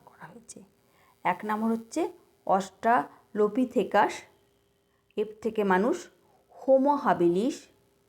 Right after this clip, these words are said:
দক্ষ মানুষ। তিন নম্বর লেখো, হোমো ইরেক্টাস, সোজা হয়ে দাঁড়াতে পারা মানুষ।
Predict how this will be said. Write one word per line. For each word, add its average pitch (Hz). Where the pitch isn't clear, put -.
দক্ষ 220
মানুষ। 175
তিন 254
নম্বর 294
লেখো, 202
হোমো 262
ইরেক্টাস, 202
সোজা 294
হয়ে 294
দাঁড়াতে 185
পারা 170
মানুষ। 185